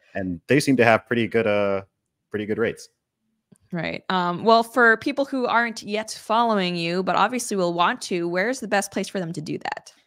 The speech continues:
Speaker 1: Yep. Um, you can follow me on all social media platforms, X, formerly known as Twitter, Instagram,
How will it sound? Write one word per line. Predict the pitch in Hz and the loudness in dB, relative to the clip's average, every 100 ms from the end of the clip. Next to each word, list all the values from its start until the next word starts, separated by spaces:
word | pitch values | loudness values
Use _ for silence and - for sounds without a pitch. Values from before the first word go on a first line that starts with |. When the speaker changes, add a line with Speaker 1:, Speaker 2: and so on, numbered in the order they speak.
| _ _ _ _ _ - | _ _ _ _ _ -12
Speaker 1:
Yep. | 98 113 - 104 | -2 -2 -2 -4
Um, | 95 92 92 90 80 _ _ _ | -4 -4 -4 -6 -8 _ _ _
you | 113 | -4
can | 117 | -2
follow | 110 120 | 0 0
me | 110 104 | 2 0
on | 92 | -2
all | - 101 | -2 -4
social | - 95 87 | -2 -6 -4
media | 85 85 | -6 -4
platforms, | 82 87 - - 87 80 80 - - - | -4 -4 -6 -6 -6 -6 -8 -10 -14 -6
X, | 107 - - - | -4 -4 -14 -14
formerly | - 95 87 85 | -6 -4 -2 -4
known | 82 78 | -4 -6
as | 71 | -10
Twitter, | - 92 87 85 90 - | -4 -4 -2 -4 -6 -12
Instagram, | 87 - 78 87 82 82 | -14 -12 -10 -8 -6 -10